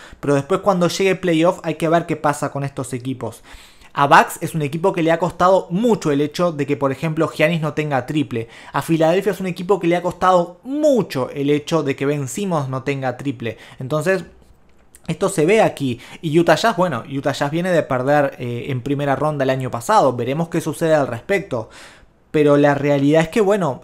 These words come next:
eh, la N B A está tendiendo cada vez más al triple, es, es una obviedad y es muy claro, digamos. Y por más que algún equipo en temporada regular pueda hacer tal o cual cosa en determinado momento, eh, los factores van hacia un lado, digamos, y, y esto no implica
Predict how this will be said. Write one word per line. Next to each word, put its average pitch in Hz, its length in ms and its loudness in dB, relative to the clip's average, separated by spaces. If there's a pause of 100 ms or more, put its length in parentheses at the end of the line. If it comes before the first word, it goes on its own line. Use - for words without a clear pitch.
eh, 127 280 -10
la 127 140 -4
N 151 140 -4
B 147 100 0
A 151 40 -2
está 202 220 0
tendiendo 196 560 -2
cada 139 220 2
vez 131 140 0
más 143 200 -6
al 147 140 -4
triple, 165 320 -2
es, 170 140 -6
es - 180 -14
una 143 160 -4
obviedad 135 440 0
y 127 100 -2
es 127 160 -10
muy 170 240 -2
claro, 143 320 -2
digamos. 147 460 -2 (280)
Y 139 60 -12
por 151 180 2
más 175 160 2
que 202 100 -2
algún 175 280 0
equipo 180 320 -4
en 165 80 -2
temporada 151 420 2
regular 143 480 0
pueda 165 300 2
hacer 156 340 -4
tal 160 240 -2
o 151 120 -4
cual 151 260 0
cosa 165 260 -4
en 135 80 -6
determinado 131 480 -2
momento, 160 640 0 (340)
eh, 139 380 -2
los 131 160 -2
factores 151 420 0
van 175 160 4
hacia 175 260 0
un 160 140 0
lado, 151 280 6
digamos, 123 420 -2
y, 123 200 -8 (800)
y 131 100 -2
esto 139 200 0
no 165 60 2
implica 165 640 0